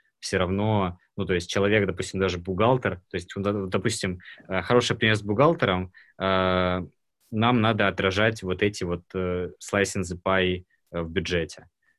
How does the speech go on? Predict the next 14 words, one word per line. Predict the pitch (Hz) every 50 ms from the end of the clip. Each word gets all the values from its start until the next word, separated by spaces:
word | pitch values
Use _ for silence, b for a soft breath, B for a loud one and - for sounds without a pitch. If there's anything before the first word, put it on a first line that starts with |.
| _ _
Если | 98 101 120 120 - - - 101 95
человек | - - 110 110 113 120 117 - -
не | 104 101 101 98 95
приходит, | - 98 95 - - 120 107 101 95 - - _
он | - 98 98 95
изначально | 95 101 98 - 113 107 101
не | 95 92
знает, | 90 95 92 90 85
зачем, | 104 104 104 - 98 92 92 87
почему, | 92 87 - - 95 90 87
как | - 98 90 -
это | 95 - 101
было | 90 98 95 95
внедрено, | 95 101 98 95 98 110 117 123 139 147 147